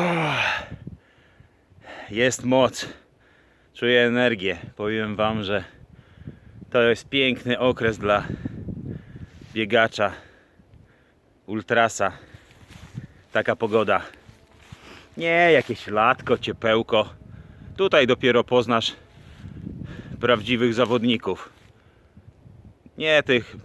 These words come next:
sezonowców, którzy wychodzą latkiem, popykają sobie parę kilometrów.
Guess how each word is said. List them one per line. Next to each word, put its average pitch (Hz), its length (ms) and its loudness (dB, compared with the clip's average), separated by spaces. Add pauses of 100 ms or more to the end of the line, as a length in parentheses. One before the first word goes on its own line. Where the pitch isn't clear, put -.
(220)
sezonowców, 120 720 0
którzy 107 340 -6
wychodzą 113 460 0
latkiem, 104 560 0 (1400)
popykają 120 640 2
sobie 101 260 -4
parę 107 280 2
kilometrów. 107 840 -2